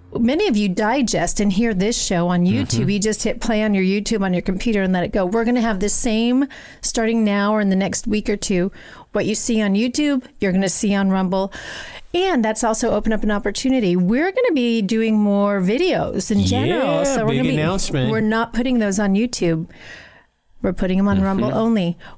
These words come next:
Speaker 1: We're doing a very slow migration for, and what's really nice for all of you as listeners,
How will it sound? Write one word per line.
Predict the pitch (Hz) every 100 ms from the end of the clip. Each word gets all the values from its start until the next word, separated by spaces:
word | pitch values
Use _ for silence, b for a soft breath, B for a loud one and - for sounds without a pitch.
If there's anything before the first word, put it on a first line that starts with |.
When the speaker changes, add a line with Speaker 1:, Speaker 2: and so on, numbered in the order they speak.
| -
Speaker 1:
We're | 233
doing | 233 247 254 254 254 254
a | 208
very | 190 208 214 220 233 240 240
slow | - - 220 220
migration | 220 190 208 202 - 226 226
for, | 233 214 - _
and | 294 381 330 220 226
what's | 220 226 -
really | 269 302
nice | 277 214 214
for | 226 208
all | 202 220
of | 196
you | 196
as | 175 165
listeners, | 208 254 220 165 170 -